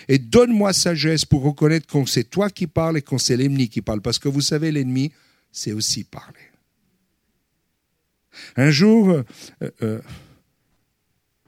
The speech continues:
une sœur m'appelle, me dit, « Pasteur, j'ai rêvé de quelqu'un avec qui j'ai trompé mon mari. » Ah ben, je peux vous dire qu'en tant que pasteur, on en entend des choses, hein, et des fois,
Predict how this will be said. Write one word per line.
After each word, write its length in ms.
une 120
sœur 260
m'appelle, 420
me 60
dit, « 120
Pasteur, 640
j'ai 200
rêvé 600
de 100
quelqu'un 400
avec 180
qui 160
j'ai 140
trompé 380
mon 140
mari. » 440
Ah 60
ben, 220
je 120
peux 120
vous 140
dire 140
qu'en 120
tant 180
que 100
pasteur, 340
on 100
en 120
entend 300
des 100
choses, 340
hein, 140
et 80
des 120
fois, 460